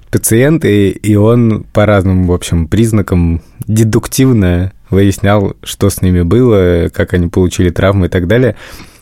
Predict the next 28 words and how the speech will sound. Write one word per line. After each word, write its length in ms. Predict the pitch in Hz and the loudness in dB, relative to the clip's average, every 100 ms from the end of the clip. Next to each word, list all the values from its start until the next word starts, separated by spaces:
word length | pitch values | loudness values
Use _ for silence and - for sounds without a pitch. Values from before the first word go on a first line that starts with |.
| - | -2
Я 180 | 101 107 | 0 2
себя 140 | - | 0
почувствовал 600 | 113 87 - 113 95 87 | -2 -2 -2 -4 0 0
таким 280 | 82 82 95 | 0 -4 -4
пациентом 480 | - - 101 117 98 | -4 -2 0 0 -4
вчера, 240 | - 101 | -2 -2
потому 200 | 85 95 | 0 -2
что 140 | 92 98 | 0 -2
я 40 | |
пришёл 360 | 90 104 - 127 | -2 -2 0 2
уже 180 | 98 101 | 2 2
очень 300 | 101 - - | 0 -2 -2
поздно, 640 | 104 127 107 90 85 85 _ - | 0 2 0 0 -2 -6 _ -16
реально, 640 | - - 92 95 87 85 | -10 -6 0 0 2 -2
там 260 | 87 87 82 | -2 -2 0
круглосуточный 720 | 113 107 117 107 107 - 98 | 0 2 2 0 -2 -2 -2
травмпункт. 600 | 98 98 92 123 120 - - - - - | 0 0 0 -2 -2 -12 -20 -20 -20 -10
Я 260 | 123 110 110 | -2 2 2
понял, 520 | - 127 127 104 98 - 90 | 2 0 2 0 -2 -6 -6
что 200 | - 107 | 0 2
я 140 | 110 | 2
вообще 240 | 113 - | 0 0
не 100 | 123 | 0
знаю, 260 | 95 107 107 | 2 2 0
где 220 | 95 104 | 0 2
взрослые 460 | 101 98 101 - 95 | 2 2 0 0 -2
травмпункты 580 | 92 92 92 101 80 78 | 0 0 0 -2 -2 -4
находятся. 680 | 78 - 80 76 - 92 | -4 -4 -4 -4 -8 -8